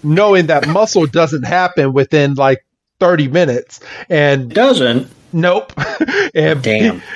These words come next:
Speaker 1: and Pikachu, and tells Pikachu, "All right, I, we, we've been working out for, like, thirty minutes. Pikachu, um, send a thunderbolt his way."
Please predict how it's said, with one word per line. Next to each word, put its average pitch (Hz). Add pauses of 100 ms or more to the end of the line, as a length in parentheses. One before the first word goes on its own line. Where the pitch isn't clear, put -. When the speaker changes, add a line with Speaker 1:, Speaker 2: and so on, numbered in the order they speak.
(120)
Speaker 1:
and 156
Pikachu, 214 (100)
and 160
tells 196
Pikachu, 190
"All 233
right, 143 (100)
I, 175
we, 196
we've 220
been 151
working 214
out 208
for, 202
like, 156
thirty 226
minutes. 160 (220)
Pikachu, 240 (460)
um, 160
send 269
a 165
thunderbolt 165
his 139
way." 127